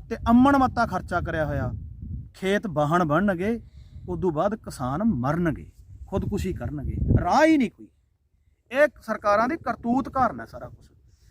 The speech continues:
ਇੱਥੇ ਅੱਜ ਬਾਂਹ ਫੜਨੀ ਚਾਹੀਦੀ ਹੈ, ਆਉਣਾ ਚਾਹੀਦਾ ਖੇਤੀਬਾੜੀ ਚੀਫ ਨੂੰ। ਚੀਫ ਆਪ ਮਤਲਬ ਅੱਗ ਬੁਝਾਉਣ ਵਾਸਤੇ ਜਾਂਦਾ ਰਿਹਾ, ਸਾਰਾ ਖੇਤੀ ਪਟਵਾਰੀ ਵੀ, ਮਾਸਟਰ ਵੀ ਅੱਗ ਬੁਝਾਉਣ ਤੇ ਲਾਏ ਹੋਏ ਤੇ ਇਹਨਾਂ ਦੇ।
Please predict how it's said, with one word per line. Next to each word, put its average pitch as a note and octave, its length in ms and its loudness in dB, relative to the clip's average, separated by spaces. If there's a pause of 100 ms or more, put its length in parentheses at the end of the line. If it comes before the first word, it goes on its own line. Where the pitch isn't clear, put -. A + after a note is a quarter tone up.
(140)
ਇੱਥੇ B3 260 -2
ਅੱਜ A3 120 -2
ਬਾਂਹ F#3 240 2
ਫੜਨੀ G#3 280 -4
ਚਾਹੀਦੀ C3+ 400 -14
ਹੈ, G#3+ 100 -16 (640)
ਆਉਣਾ A3 280 2
ਚਾਹੀਦਾ F3+ 300 -8
ਖੇਤੀਬਾੜੀ D#3+ 520 -8
ਚੀਫ F3 300 -6
ਨੂੰ। B3 160 -2 (320)
ਚੀਫ B3 300 2 (140)
ਆਪ G#3+ 800 2 (840)
ਮਤਲਬ F3 320 -4 (140)
ਅੱਗ D3+ 60 -4
ਬੁਝਾਉਣ E3+ 420 -2
ਵਾਸਤੇ C3+ 360 -6
ਜਾਂਦਾ A#2 380 -12
ਰਿਹਾ, F#3+ 120 -6
ਸਾਰਾ D3+ 300 -8
ਖੇਤੀ D3+ 400 -12 (220)
ਪਟਵਾਰੀ G3 520 2
ਵੀ, G#3 220 -8 (160)
ਮਾਸਟਰ G3 380 2
ਵੀ A3+ 220 -4 (240)
ਅੱਗ F3+ 60 -6
ਬੁਝਾਉਣ F3+ 360 -6
ਤੇ F3+ 100 -12
ਲਾਏ D3+ 200 -8
ਹੋਏ C#3+ 100 -12
ਤੇ G3 100 -14
ਇਹਨਾਂ A#3+ 140 -6
ਦੇ। D3 100 -12